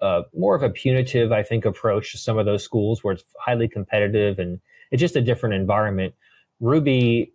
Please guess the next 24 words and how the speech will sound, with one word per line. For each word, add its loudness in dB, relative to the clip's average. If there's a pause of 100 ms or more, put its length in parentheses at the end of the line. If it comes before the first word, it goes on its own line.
(160)
and -2
online, -2
I -4
think, -4
create -2
the -16
space -2
to -2
have, 0 (1120)
you 2
know, 0
again, 0
depending -2
on -4
how 0
it's -6
run, -2
a -6
much -2
more 2
nurturing, -2 (520)
um, -2 (160)
forgiving 0 (420)
type -4